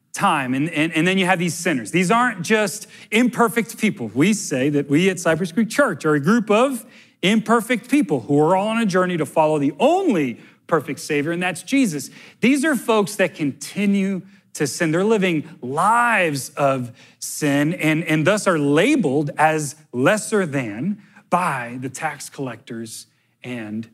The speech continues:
the Pharisees. To which, <laughs> when the Pharisees and the tax collectors look, I'm sorry, the Pharisees and the scribes look at the tax collectors and the sinners,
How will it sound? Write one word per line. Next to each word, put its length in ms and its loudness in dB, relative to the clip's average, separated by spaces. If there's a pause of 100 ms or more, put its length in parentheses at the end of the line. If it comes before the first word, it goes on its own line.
(380)
the 80 -4
Pharisees. 800 -4
To 220 2
which, 480 -2 (280)
<laughs> 260 -20
when 420 2
the 80 2
Pharisees 560 0
and 120 -2
the 100 -2
tax 240 2
collectors 680 -2 (360)
look, 720 0
I'm 100 0
sorry, 220 2
the 240 0
Pharisees 480 0
and 120 0
the 40 -2
scribes 500 0
look 360 0
at 80 0
the 80 -4
tax 360 -4
collectors 680 -6 (400)
and 180 0
the 60 -2
sinners, 600 -4